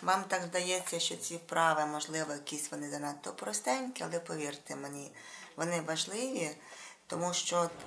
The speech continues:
починається все з маленьких кроків. Якщо дитина опанує пальчикове малювання, коли вона зможе впевнено тримати в руках олівець, в неї все вийде у подальшому.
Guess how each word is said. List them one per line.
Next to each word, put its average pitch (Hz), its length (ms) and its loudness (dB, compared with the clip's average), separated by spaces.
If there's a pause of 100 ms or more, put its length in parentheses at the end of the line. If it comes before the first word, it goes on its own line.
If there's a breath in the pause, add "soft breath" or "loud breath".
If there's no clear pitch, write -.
(340)
починається 175 720 4
все 170 400 4
з 156 380 0
маленьких 151 640 0
кроків. 143 520 -2
Якщо - 340 -6
дитина 147 540 -2
опанує 139 520 -2
пальчикове 135 680 -2
малювання, 185 760 -4
коли 147 240 -4
вона 139 380 -4 (440 loud breath)
зможе 151 400 2
впевнено 147 460 0
тримати 143 580 -2
в 131 80 -6
руках 143 440 -2 (120)
олівець, 143 720 0 (760 loud breath)
в 185 40 -4
неї 240 220 2
все - 500 2
вийде 170 480 -2 (180)
у 160 60 -10
подальшому. 139 1000 -4